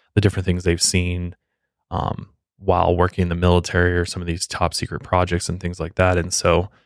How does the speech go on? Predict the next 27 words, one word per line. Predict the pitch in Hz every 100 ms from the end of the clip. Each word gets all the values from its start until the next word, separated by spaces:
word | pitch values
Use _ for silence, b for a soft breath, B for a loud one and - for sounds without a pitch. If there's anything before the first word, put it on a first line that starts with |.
| _ _ _ _
once | 107 -
you | 98
hear | 101 87
their | 87 95
stories, | - 69 -
you're | 53
like, | -
"Okay," | 123 - - - - _ _ _ _
you | -
know, | - 107 _ _ _ _
it's | 110 -
just | - -
hard | 110 101
to | 95
really | 95 90
think | - 87 -
that | 87
it's | -
all | - 92 90
just | 92 -
misinformation. | 92 - 90 87 87 - 85 82
Some | - 95
people | 95 92
believe | 92 87
it's | 92
just | 95 -
all, | 98 92 90 87